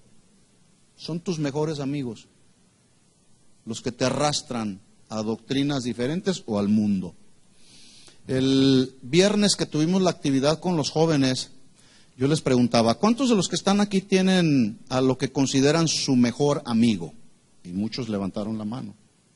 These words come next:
"¿Tienes tu mejor amigo?" Casi todos tenemos a alguien que es nuestro mejor amigo, ¿verdad? La siguiente pregunta que les hice, "¿Tu mejor amigo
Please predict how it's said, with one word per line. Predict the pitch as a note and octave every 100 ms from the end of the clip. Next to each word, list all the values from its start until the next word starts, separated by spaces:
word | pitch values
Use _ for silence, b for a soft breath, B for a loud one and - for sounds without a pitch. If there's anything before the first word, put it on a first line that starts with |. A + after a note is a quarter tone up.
| _
"¿Tienes | - F3 G3
tu | -
mejor | E3+ D3+ F#3
amigo?" | G3 F#3 G#3+ B3 - - - -
Casi | - G3+
todos | - E3+ F#3+ -
tenemos | C3+ D3+ E3+ D#3
a |
alguien | D#3+ E3+ F#3+ F#3 B -
que | A#2+ C#3
es | C#3
nuestro | D3 B2+ - G#2 G2+ F2 - -
mejor | G#2 G2+ A#2+ A#2
amigo, | G#2+ G2 D#2 - - - - - -
¿verdad? | E2+ E2+ G2+ - - B B
La | - D3+
siguiente | F#3+ G#3 A#3
pregunta | B3 F#3 G3 A3
que | G#3 D#3
les | C#3
hice, | D#3 C3 A2+
"¿Tu | - - G#3+
mejor | G3+ F#3+ E3+ A#3 B3+
amigo | B3 A3+ A#3+ F3+ D3+ D3